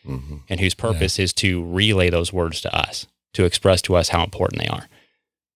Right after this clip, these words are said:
Speaker 2: So we see, just like in Deuteronomy eighteen, where you have a direct link, a direct correlation between this prophecy about Jesus and this exhortation to seek after righteousness, to seek to be blameless.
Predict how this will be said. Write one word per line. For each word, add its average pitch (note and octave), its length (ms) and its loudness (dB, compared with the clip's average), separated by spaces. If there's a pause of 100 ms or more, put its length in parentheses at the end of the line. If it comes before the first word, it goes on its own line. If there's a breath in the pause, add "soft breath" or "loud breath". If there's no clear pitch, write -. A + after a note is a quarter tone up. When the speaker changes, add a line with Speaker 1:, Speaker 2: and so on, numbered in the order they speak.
(300)
Speaker 2:
So - 120 0
we F#2 140 4
see, G#2+ 240 4
just F#2 300 0
like G#2 180 2
in G#2 80 0
Deuteronomy G2+ 480 2
eighteen, G2 400 2
where E2+ 100 0
you E2+ 120 0
have F2+ 180 2
a F2 60 0
direct F#2 400 0
link, - 320 0 (240)
a - 40 -12
direct F#2+ 300 2
correlation A2+ 540 4
between F#2 640 0 (320 loud breath)
this F#2 140 -2
prophecy G2+ 500 0
about F2 320 2
Jesus A2 580 0
and F#2 520 0
this F2+ 680 0
exhortation G2+ 800 0
to E2+ 140 -2
seek - 380 2
after G2+ 260 2
righteousness, F#2 540 0
to F2+ 100 -4
seek - 280 0
to - 40 -2
be F#2 140 -2
blameless. F#2+ 560 0